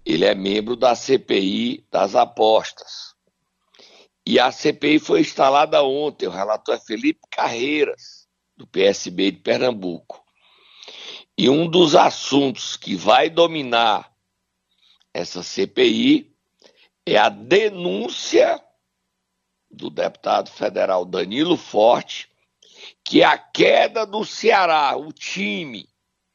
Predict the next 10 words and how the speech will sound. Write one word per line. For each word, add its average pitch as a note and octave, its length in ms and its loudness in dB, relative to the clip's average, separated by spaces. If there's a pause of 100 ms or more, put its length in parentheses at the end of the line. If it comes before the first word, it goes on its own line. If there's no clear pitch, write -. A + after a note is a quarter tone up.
(280)
pra G2 220 -2
segunda E3 680 -6
divisão, C3+ 760 0 (920)
pode G#2+ 300 2
estar - 260 -2
relacionada G#2+ 840 0
a G#2 40 0
fraudes C#3 1120 0 (600)
das F2+ 220 -6
apostas. - 880 -2